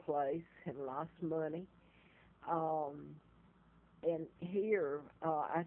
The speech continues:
spent one night, and then last night, it was so bad yesterday, there's no way. This has got to be the worst that I've had. Uh, I'm paralyzed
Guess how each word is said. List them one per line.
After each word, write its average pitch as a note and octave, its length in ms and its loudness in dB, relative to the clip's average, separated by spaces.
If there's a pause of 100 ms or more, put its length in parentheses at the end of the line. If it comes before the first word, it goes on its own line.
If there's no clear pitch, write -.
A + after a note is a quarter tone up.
spent C#3+ 180 0
one E3 280 0
night, E3 260 0
and E3 100 0
then D3+ 200 -4
last E3 240 -2 (100)
night, D3 300 -4 (340)
it E3 80 0
was E3 180 2
so F3+ 120 0
bad E3+ 420 4
yesterday, C#3 640 -2
there's F3 180 -2
no D#3+ 160 2
way. C#3 360 2
This E3+ 220 0
has F3 80 -14 (100)
got E3+ 240 2
to - 80 -16
be D#3+ 160 2
the C#3 140 -2
worst C#3+ 440 2 (680)
that D3 120 8
I've B2 260 0
had. D3 400 0 (560)
Uh, C#3+ 260 2
I'm F3+ 160 2
paralyzed D#3 680 2